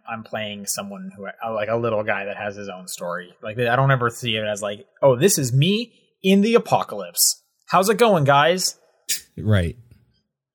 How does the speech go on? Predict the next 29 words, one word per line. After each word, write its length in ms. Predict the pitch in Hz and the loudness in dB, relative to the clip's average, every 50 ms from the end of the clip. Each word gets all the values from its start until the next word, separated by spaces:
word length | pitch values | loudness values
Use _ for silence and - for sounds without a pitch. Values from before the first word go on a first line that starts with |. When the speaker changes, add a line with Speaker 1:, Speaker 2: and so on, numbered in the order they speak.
| _ _ _ _ _ - | _ _ _ _ _ -10
Speaker 1:
Um, 460 | 110 104 98 95 95 95 95 95 - _ _ _ _ _ _ _ _ _ _ _ _ _ _ | -10 -8 -8 -8 -10 -12 -14 -18 -20 _ _ _ _ _ _ _ _ _ _ _ _ _ _
'cause 140 | _ 143 156 | _ -2 0
even 160 | 202 208 208 | 0 2 2
when 100 | 196 190 | 4 4
I 60 | 180 160 | 4 2
do 100 | 156 156 | 2 -2
stuff 260 | 139 - 165 135 131 | 2 2 0 2 4
like, 280 | 123 113 104 - - _ _ _ _ _ _ _ _ _ _ _ _ _ _ _ _ | 2 0 0 -2 -10 _ _ _ _ _ _ _ _ _ _ _ _ _ _ _ _
and 100 | 110 113 | -6 0
now 160 | 135 175 170 | 2 2 4
this 180 | 143 120 - | 2 0 0
guy's 260 | - 117 107 104 101 98 | -2 -2 -2 -2 -4 -6
got, 220 | 98 87 85 82 | -8 -8 -8 -10
like, 80 | - - - - - _ _ _ _ _ _ _ - 123 | -14 -20 -20 -20 -20 _ _ _ _ _ _ _ -2 -2
bat 200 | 143 - - 170 | -2 -2 0 -2
wings. 400 | 131 123 110 92 87 95 - - - | -2 -2 -4 -4 -8 -12 -14 -4 0
That's 180 | 170 185 - | 0 0 2
not 160 | 240 226 180 160 | 2 2 2 2
me 100 | 165 156 | 0 0
saying, 340 | 143 - 185 160 151 143 135 | 0 2 4 4 4 4 2
like, 320 | 131 127 120 117 - - 127 | 2 2 2 2 0 -6 -6
"In 80 | 127 | 0
real 160 | 143 196 240 | 4 4 6
life, 260 | 208 165 170 185 - 113 | 6 6 4 4 2 0
I 40 | 107 | 0
wish 180 | 120 143 143 | 0 0 2
I 60 | 156 127 | 2 2
had 180 | 135 120 110 | 2 0 0
bat 200 | - 98 104 - | -4 -6 -6 -8